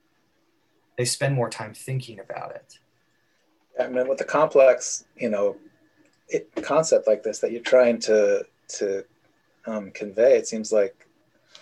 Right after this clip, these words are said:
Speaker 2: uh, some scaffolding, like doing this in parts, could be really valuable.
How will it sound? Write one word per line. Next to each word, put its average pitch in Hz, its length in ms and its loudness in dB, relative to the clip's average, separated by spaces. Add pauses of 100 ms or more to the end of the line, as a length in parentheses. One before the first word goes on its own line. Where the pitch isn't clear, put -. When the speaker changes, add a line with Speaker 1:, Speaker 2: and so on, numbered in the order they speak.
(200)
Speaker 2:
uh, - 80 -10 (680)
some 123 200 -4
scaffolding, 104 640 2
like 101 220 -2
doing 117 220 2
this 110 180 0
in 104 200 -10
parts, - 640 -2
could - 160 -8
be 104 160 -4
really 95 240 -2
valuable. 101 480 -4